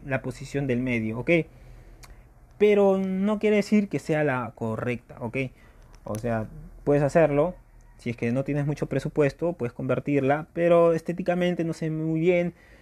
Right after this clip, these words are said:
eh, tampoco la funcionalidad siempre te va a causar alguno que otro problemita, pero va a funcionar.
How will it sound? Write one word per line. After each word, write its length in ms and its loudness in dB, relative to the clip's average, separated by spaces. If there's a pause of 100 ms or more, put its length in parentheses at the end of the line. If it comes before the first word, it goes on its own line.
(140)
eh, 600 -2
tampoco 840 0 (280)
la 180 -4
funcionalidad 840 0
siempre 260 -2
te 160 -4
va 140 2
a 60 -2
causar 340 -4
alguno 640 -4
que 120 0
otro 200 0
problemita, 640 0
pero 500 -2 (140)
va 60 4
a 40 2
funcionar. 560 0